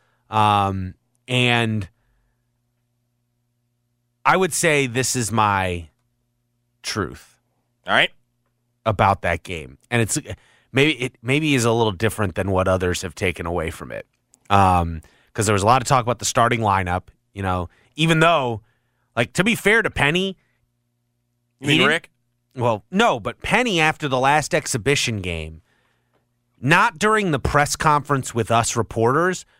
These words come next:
Speaker 1: but during his radio, post-game radio interview with Wolo,
Speaker 2: Yep.
Speaker 1: he mentioned in that radio interview, it wasn't like the starting lineup change happened spur of the moment. He literally said after the Lemoyne Owen game,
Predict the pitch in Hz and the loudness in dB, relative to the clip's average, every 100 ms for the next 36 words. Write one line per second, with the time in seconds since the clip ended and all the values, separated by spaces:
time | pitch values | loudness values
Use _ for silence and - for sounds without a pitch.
0 | _ 127 - 147 147 131 92 98 113 127 | _ -4 2 2 2 -2 -4 -2 0 2
1 | 131 139 139 139 123 131 123 127 113 110 | 4 4 2 0 -2 -4 -2 -2 -2 0
2 | 117 123 135 139 135 147 123 98 107 117 | 0 2 2 2 0 0 0 0 0 2
3 | 143 165 170 - 120 - _ _ 208 247 | 2 2 0 -2 -4 -6 _ _ -2 0
4 | 202 196 233 - 131 123 135 160 165 151 | 2 0 0 -2 -2 -4 -2 0 2 2
5 | 156 190 143 117 107 98 120 196 214 196 | 2 2 2 0 -2 -2 0 0 0 0
6 | 185 - 143 - - - 160 170 147 143 | 0 -2 -6 -8 -6 2 2 4 2 2
7 | 156 143 - 120 107 120 117 107 - 123 | 0 -2 -4 -4 0 0 0 -4 -2 0
8 | 113 117 85 - _ _ 208 220 208 214 | 2 0 -2 -12 _ _ -2 2 4 4
9 | 180 139 175 180 147 143 - 131 120 117 | 2 0 2 2 2 -2 -2 -2 -2 -2
10 | - 117 117 131 135 160 131 110 104 | -6 -4 0 2 4 2 0 -2 -2